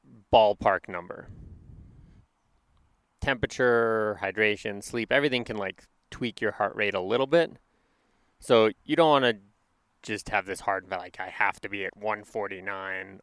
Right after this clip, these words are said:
or else." But just going out, hop on a treadmill, start super duper easy, speed it up, like, a half mile an hour every two to three minutes. Do the talk test each time.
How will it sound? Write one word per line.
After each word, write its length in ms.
or 300
else." 460
But 260
just 180
going 220
out, 300
hop 240
on 100
a 60
treadmill, 480
start 320
super 480
duper 320
easy, 460
speed 380
it 120
up, 180
like, 160
a 60
half 280
mile 280
an 100
hour 280
every 280
two 160
to 80
three 240
minutes. 440
Do 140
the 120
talk 320
test 340
each 200
time. 540